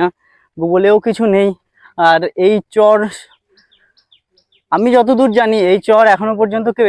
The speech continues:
এক্সপ্লোর করেনি। আমি আর এই রাজেশ দা এই ফার্স্ট আসলাম হয়তো, সম্ভবত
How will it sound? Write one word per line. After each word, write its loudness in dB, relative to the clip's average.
এক্সপ্লোর -2
করেনি। 2
আমি 0
আর 2
এই 4
রাজেশ 2
দা 4
এই 2
ফার্স্ট 0
আসলাম 0
হয়তো, 2
সম্ভবত 0